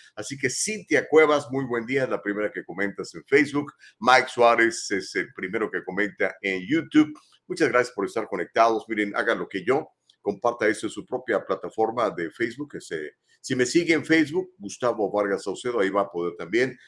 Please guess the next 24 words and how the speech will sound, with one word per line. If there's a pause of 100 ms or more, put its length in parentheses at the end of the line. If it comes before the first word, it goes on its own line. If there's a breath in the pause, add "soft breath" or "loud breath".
(120)
encontrar
la
transmisión
de
El
Diálogo
Libre (160 loud breath)
todos
los
días
de
siete
a
nueve
de
la
mañana,
tiempo
del
Pacífico
de
los
Estados
Unidos.